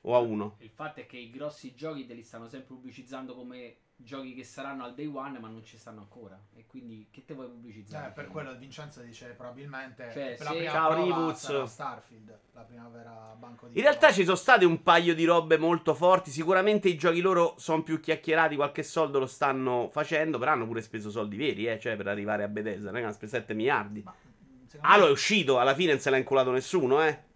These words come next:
Speaker 3: Ma infatti secondo me già co-, ci stiamo avvicinando un pochino, che la gente ha preso un po' più, eh, concezione di questo pass, un po' di più. Eh, già con Atomic Heart e Wolong secondo me già si è visto,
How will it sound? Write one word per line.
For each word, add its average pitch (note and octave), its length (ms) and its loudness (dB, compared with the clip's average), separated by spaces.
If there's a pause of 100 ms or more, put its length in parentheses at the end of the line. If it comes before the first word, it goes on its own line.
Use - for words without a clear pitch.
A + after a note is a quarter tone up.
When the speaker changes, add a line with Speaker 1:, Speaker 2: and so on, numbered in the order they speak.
Speaker 3:
Ma - 140 -18
infatti G#3 260 -14
secondo E3+ 300 -14
me G#3+ 140 -12
già F3 280 -14
co-, B2+ 340 -20
ci C#3 140 -20
stiamo D3 240 -20
avvicinando D3+ 800 -18
un B2 60 -20
pochino, C#3 300 -20
che - 60 -20
la B2+ 120 -14
gente D3 260 -16
ha A2+ 40 -14
preso B2 280 -20
un A#2 80 -20
po' C#3+ 120 -20
più, C3 440 -18 (680)
eh, A#2+ 160 -20
concezione B2+ 800 -18
di A#2+ 100 -20
questo - 340 -20
pass, - 420 -20 (280)
un A#2+ 160 -20
po' B2+ 120 -18
di A#2+ 120 -20
più. A#2 280 -20 (640)
Eh, B2 80 -20 (580)
già G3 180 -14
con C#3+ 140 -18
Atomic B2+ 400 -20
Heart C3+ 280 -16
e - 20 -18
Wolong D3 520 -16
secondo A#2+ 380 -20
me C#3+ 120 -20
già C#3 180 -16
si - 160 -20
è A#2+ 40 -20
visto, B2 760 -20